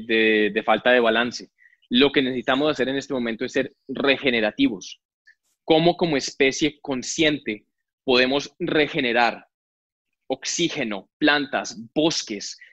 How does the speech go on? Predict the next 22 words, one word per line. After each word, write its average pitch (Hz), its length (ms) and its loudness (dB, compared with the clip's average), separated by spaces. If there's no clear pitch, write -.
regenerar 131 640 2
más 151 500 -4
ecosistemas, 143 840 -4
darle 120 260 0
de 143 60 -2
comer 117 300 -6
mejor 143 380 -2
a 135 60 0
más 131 200 -8
gente, 156 560 -10
eh, 123 280 4
darle 143 240 2
más 165 200 -2
oportunidades 139 640 -2
a 127 80 -6
todos, 160 360 0
educar 151 400 -2
más 160 180 -4
a 165 60 -6
nuestras 135 320 -8
masas, - 580 -8
eh, 123 380 2